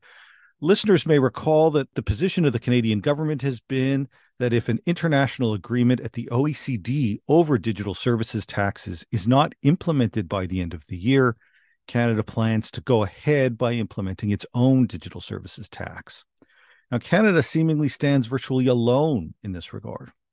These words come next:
Not alone in the sense of wanting a digital services tax. There are a lot of countries that want to establish or have, more notably, have already established digital services taxes that are by and large framed around the notion that large companies,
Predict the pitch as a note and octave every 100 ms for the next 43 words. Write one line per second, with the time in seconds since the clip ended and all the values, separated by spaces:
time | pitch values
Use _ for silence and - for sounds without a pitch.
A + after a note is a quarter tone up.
0 | _ _ _ C#3+ A#3+ G#3 D#3 C3 A2+ A2
1 | B2 A2 F2 F#2 G#2+ G2+ F#2 F#2+ F2+ F2
2 | - D3 A#2+ - G2 - - - - B2
3 | C3+ B2+ A#2 C3 B2+ - A2 - F#2+ -
4 | F#2+ G2+ F#2 F#2 - A2+ C3 D#3+ D#3 C3+
5 | B2+ B2+ G#2 - C3+ C3 A#2 C#3+ D3 D3
6 | A#2+ A2 A2+ C3 A2+ G#2+ D#3 E3+ A2+ -
7 | F2+ - - A2+ - _ _ _ _ G#2+
8 | E2+ F#2 - E3+ D3 - C#3+ - A#2+ A#2+
9 | - B2+ B2 A#2 A#2 A2+ - _ _ _
10 | _ C3+ C3 A3 G#3 D3 B2+ B2 - C#3+
11 | D3+ D3+ C3 B2 A#2+ A2 G#2+ A2 - G#2
12 | - G2+ G2 _ - - - B2+ D#3+ -
13 | C3+ A#2 A2+ A2+ D3+ A#3 A3